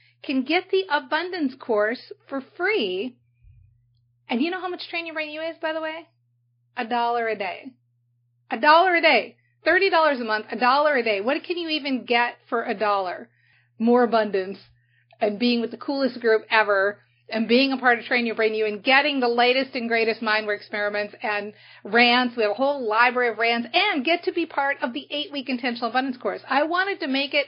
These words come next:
like, a no-brainer that people want to be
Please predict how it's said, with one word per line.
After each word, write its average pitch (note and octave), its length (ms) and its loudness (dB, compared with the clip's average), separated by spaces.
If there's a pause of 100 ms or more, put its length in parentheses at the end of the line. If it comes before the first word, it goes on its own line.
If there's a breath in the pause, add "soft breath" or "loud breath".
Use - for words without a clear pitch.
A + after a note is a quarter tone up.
like, A#3+ 240 0
a B3+ 80 -2
no-brainer A#3 880 0 (420 soft breath)
that A#3 220 2
people B3 420 4
want A#3+ 540 4
to E4 100 -4
be B3+ 240 -4